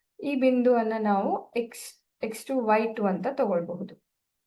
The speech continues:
ಎಕ್ಸ್ ಟೂ ಬೆಲೆ ಮೈನಸ್ ಮೂರು, ಹಾಗೆ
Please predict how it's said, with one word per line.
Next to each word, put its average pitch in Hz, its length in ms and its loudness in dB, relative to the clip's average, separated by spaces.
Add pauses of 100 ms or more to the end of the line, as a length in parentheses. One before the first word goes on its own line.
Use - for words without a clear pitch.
(2250)
ಎಕ್ಸ್ 214 260 -12
ಟೂ 247 180 -2
ಬೆಲೆ 254 680 -4 (480)
ಮೈನಸ್ 208 600 -4 (380)
ಮೂರು, 240 480 0 (720)
ಹಾಗೆ 196 340 -4